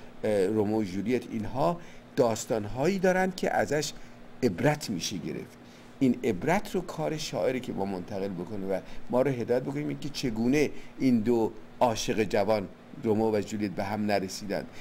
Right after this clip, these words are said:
این اختلافات طایفه‌ای بین کپیولت ها و، اه، هوگونات ها در این، در این مورد، اه، چگونه باعث شد که اینا نتونن به هم برسن، چگونه افتراق انداخت.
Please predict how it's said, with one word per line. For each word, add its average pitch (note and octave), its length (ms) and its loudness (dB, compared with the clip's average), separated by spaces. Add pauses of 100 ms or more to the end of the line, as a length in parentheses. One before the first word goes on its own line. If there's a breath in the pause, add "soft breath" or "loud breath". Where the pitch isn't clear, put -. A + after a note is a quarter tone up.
(200 loud breath)
این C3 320 6 (300 loud breath)
اختلافات A2+ 800 2
طایفه‌ای G#2 840 0 (1300)
بین A2+ 200 4
کپیولت G#2 560 0
ها A2+ 120 -2
و، G2+ 60 2
اه، F#2 100 2 (340 loud breath)
هوگونات G2+ 720 0
ها C3+ 100 0
در D#3+ 120 2
این، E3 280 0
در C#3+ 80 4
این C#3+ 260 -2 (560)
مورد، C#3 340 2 (360 loud breath)
اه، A#2+ 160 6 (680)
چگونه C3 460 4
باعث A#2+ 360 2
شد B2 160 -2
که A#2+ 120 -2
اینا A#2+ 140 0
نتونن B2+ 520 0 (300 loud breath)
به G#2+ 80 4
هم G2 240 2
برسن، F#2+ 400 -2
چگونه A#2 320 0
افتراق G#2 520 2
انداخت. - 380 -4